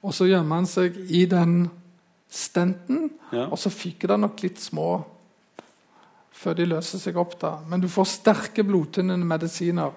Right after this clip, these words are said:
Speaker 1: sånn at
Speaker 2: Ja.
Speaker 1: dette skal løse seg opp.
Speaker 2: Så det blir ikke så mye sånne s-, det blir kanskje noen sånne småklatter?
Speaker 1: Ja, det gjør det.
Speaker 2: Men
Speaker 1: Det gjør det.
Speaker 2: kroppen er jo utrolig smart til å rette opp nesten alt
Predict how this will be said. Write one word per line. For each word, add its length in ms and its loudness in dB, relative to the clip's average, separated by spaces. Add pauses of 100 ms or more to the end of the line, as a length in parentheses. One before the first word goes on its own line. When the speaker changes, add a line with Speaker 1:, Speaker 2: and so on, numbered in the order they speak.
(120)
Speaker 1:
sånn 160 -4
at 160 2
Speaker 2:
Ja. 60 -2
Speaker 1:
dette 200 -8
skal 260 0
løse 320 -4
seg 160 -8
opp. 200 -12 (400)
Speaker 2:
Så 220 4
det 140 2
blir 120 0
ikke 100 -10
så 100 0
mye 140 2
sånne 280 -2
s-, 220 -12 (100)
det 100 -4
blir 120 2
kanskje 320 -2
noen 140 -2
sånne 200 -2
småklatter? 840 -4 (200)
Speaker 1:
Ja, 280 -2 (300)
det 160 -4
gjør 180 -4
det. 120 -6 (460)
Speaker 2:
Men 320 2 (360)
Speaker 1:
Det 100 -8
gjør 160 -10
det. 100 -16 (200)
Speaker 2:
kroppen 300 0
er 180 4
jo 120 -6
utrolig 520 -4
smart 320 0
til 100 -4
å 280 6
rette 360 -4
opp 300 -8 (100)
nesten 380 -8
alt 500 -8